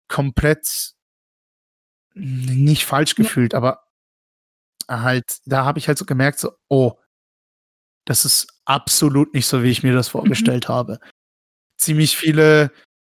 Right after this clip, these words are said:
Speaker 1: leiden an finanziell-, äh, Finanzprobleme. Die Schere zwischen Arm und
Speaker 2: Ja.
Speaker 1: Reich ist da, geht da immer
Speaker 2: Mhm.
Speaker 1: weiter auseinander.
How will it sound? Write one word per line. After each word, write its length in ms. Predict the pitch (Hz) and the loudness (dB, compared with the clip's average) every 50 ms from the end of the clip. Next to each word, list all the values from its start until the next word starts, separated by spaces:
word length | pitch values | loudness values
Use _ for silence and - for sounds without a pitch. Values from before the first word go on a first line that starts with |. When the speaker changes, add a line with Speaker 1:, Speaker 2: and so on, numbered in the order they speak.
| _ _ _ _ - | _ _ _ _ -2
Speaker 1:
leiden 380 | 139 135 143 143 147 151 143 | 0 2 4 4 2 2 2
an 160 | 147 143 139 - | 0 0 0 -2
finanziell-, 560 | - 151 143 147 139 - - 151 139 143 143 - | -2 0 0 0 0 0 0 0 0 0 0 -2
äh, 240 | 147 131 131 127 127 | 0 0 0 0 0
Finanzprobleme. 1300 | - - - 139 135 147 165 - - - - 151 131 135 147 147 151 151 147 143 147 147 147 147 143 147 - - 120 - | -2 -2 -4 -2 0 0 -2 -2 -6 -4 -4 -2 0 0 2 2 2 2 2 2 2 2 2 2 2 0 -2 -6 -10 -6
Die 220 | 131 123 123 123 120 | -4 -2 0 0 0
Schere 360 | - - 143 139 139 143 135 | 0 2 2 2 2 2 0
zwischen 320 | - - 139 - - 143 | 0 -2 -2 -2 -2 -4
Arm 260 | - - 135 135 135 | -2 -2 -2 -2 0
und 120 | 135 - 214 | 0 2 2
Speaker 2:
Ja. 80 | 214 | 2
Speaker 1:
Reich 260 | 127 127 131 131 - - | 4 2 2 0 -2 -4
ist 180 | 147 - - | -6 -4 -2
da, 380 | 139 135 135 127 127 131 - _ _ _ _ _ _ _ _ - - - | 0 0 2 2 0 0 -2 _ _ _ _ _ _ _ _ -20 -12 -6
geht 200 | - 143 123 - | -6 -4 -2 -2
da 100 | 143 - - | -4 0 2
immer 260 | 175 180 175 175 160 | 2 4 4 4 4
Speaker 2:
Mhm. 40 | 139 | 4
Speaker 1:
weiter 260 | - - 208 - 135 | 4 4 4 4 2
auseinander. 680 | 131 135 - - 135 135 135 139 139 135 147 147 151 | 2 0 0 0 -2 0 -2 -2 0 0 0 0 0